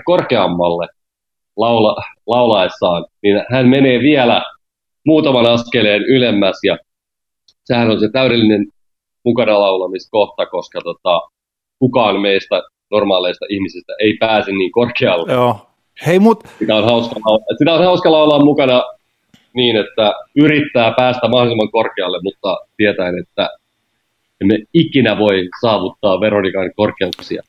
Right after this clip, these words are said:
Speaker 2: Tota, nyt on muuten tosi hauska ja tosi mahtava, koska jos sä et olisi sanonut tota, niin mä olisin noin kahden tunnin päästä miettinyt, että miten mä pystyn, kun se toi taisi olla itse asiassa jopa se biisi, joka mulla, silloin kun mä tein joku lista, niin toihan on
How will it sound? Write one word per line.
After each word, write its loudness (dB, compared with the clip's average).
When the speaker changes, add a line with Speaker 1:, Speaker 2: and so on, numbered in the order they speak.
Speaker 2:
Tota, 0
nyt 4
on 6
muuten 2
tosi 2
hauska 0
ja 2
tosi 2
mahtava, 0
koska -4
jos -2
sä -2
et -2
olisi -2
sanonut 0
tota, -2
niin 0
mä 2
olisin -2
noin 0
kahden 0
tunnin -2
päästä -2
miettinyt, -2
että -2
miten 4
mä 2
pystyn, 0
kun -6
se -14
toi 2
taisi 0
olla 0
itse -2
asiassa 0
jopa 0
se -6
biisi, 4
joka 0
mulla, 0
silloin -2
kun 0
mä 2
tein 0
joku 2
lista, 2
niin -4
toihan 0
on 0